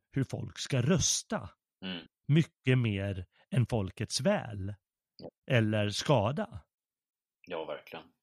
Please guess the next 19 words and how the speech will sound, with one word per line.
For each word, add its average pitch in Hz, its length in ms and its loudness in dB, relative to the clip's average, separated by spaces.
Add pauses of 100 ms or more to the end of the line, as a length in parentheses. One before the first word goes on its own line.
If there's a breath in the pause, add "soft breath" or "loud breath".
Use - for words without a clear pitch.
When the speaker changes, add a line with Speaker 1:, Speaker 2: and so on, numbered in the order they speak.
(560)
Speaker 1:
Och 135 120 2
det 165 80 2
är 196 100 6
ju 117 140 4
faran 135 500 2
med 123 120 4
vår 101 200 -2
de-, 110 280 -2
med 120 140 4
demokratin 127 600 0
i 113 40 2
vår 107 200 0
tid, 107 480 -2 (220 loud breath)
att - 140 -4
de 127 140 2
är 117 40 2
så 113 120 0
valfixerade. 131 1080 -2 (280)
Speaker 2:
Mm. 87 280 -8